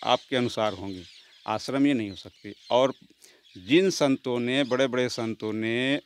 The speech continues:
परमात्मा की प्राप्ति की है, वो लगभग प्रायः मठ मंदिरों में रहकर प्राप्त नहीं किया है, वो कुटियों में, जंगलों में भज-, रह करके भजन किए हैं और उन्होंने ही प्राप्त किया है। ऐसा कहीं भी शास्त्र में नहीं लिखा है कि हम घर त्याग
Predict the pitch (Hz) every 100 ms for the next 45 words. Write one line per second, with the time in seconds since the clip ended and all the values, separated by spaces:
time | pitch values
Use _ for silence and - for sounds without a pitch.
0 | _ 107 107 110 107 110 107 - 104 98
1 | - 101 - 98 95 110 135 139 - -
2 | - - - 120 123 117 107 95 139 -
3 | 117 123 131 110 117 139 123 113 107 107
4 | 135 113 110 - 117 - 107 107 - 101
5 | 98 104 117 123 113 - 101 110 117 120
6 | 110 101 98 110 113 101 104 98 - -
7 | 101 98 - 98 127 98 90 95 98 104
8 | 113 120 104 101 92 90 104 147 135 -
9 | 87 87 - _ 92 95 - - - 175
10 | 175 175 185 - 147 147 185 196 165 160
11 | 131 123 127 123 131 127 123 123 117 113
12 | 123 151 139 117 139 107 120 - 117 117